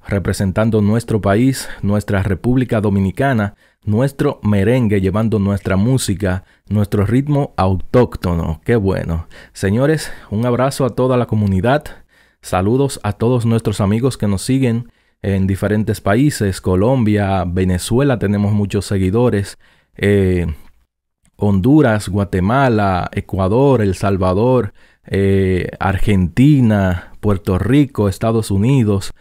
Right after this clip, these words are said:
Canadá. Gracias por seguirnos, gracias. También hasta de, de Brasil tenemos varios seguidores que a cada rato comentan en nuestros videos. Es una alegría para nosotros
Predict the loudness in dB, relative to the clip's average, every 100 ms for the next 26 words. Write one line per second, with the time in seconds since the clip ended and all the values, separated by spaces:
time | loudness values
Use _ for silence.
0 | _ _ _ -2 2 2 2 4 2 2
1 | 0 0 0 -2 -2 -4 0 0 2 2
2 | 0 -2 -2 0 0 0 0 -2 -8 _
3 | _ _ -4 -2 0 0 0 0 2 2
4 | 2 0 0 2 2 2 2 2 2 2
5 | 0 0 0 0 2 2 0 0 0 2
6 | 4 2 0 -2 -2 0 0 0 -2 -2
7 | -2 0 0 0 -2 -4 _ _ -6 0
8 | 2 2 0 -2 0 2 2 2 0 -2
9 | -4 -4 -2 0 0 0 0 0 0 0
10 | 0 -2 -2 0 0 -2 -6